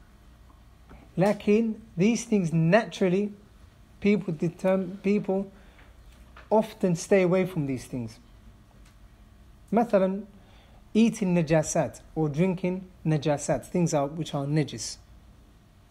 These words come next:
It's haram. Lakin there's no punishment for it. Because the natural deterrent is that people often stay away from drinking najasat, mathalan urine.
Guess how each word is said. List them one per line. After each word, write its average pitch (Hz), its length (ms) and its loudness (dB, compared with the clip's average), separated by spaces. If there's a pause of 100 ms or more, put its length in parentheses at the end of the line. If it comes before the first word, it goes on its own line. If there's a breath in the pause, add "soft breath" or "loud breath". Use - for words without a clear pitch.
(840)
It's 190 140 -6
haram. 190 500 0 (760 loud breath)
Lakin 180 320 2
there's 190 160 4
no 214 160 4
punishment 170 520 0
for 160 280 0
it. 107 120 -8 (880)
Because 185 380 0
the 190 100 0
natural 202 480 0
deterrent 185 500 -2
is 175 140 -4
that 165 180 -4
people 208 460 -4 (460 loud breath)
often 202 340 0
stay 196 240 2
away 185 220 0
from 170 180 -2
drinking 165 340 -2
najasat, 151 540 0
mathalan 165 400 0
urine. 160 380 -4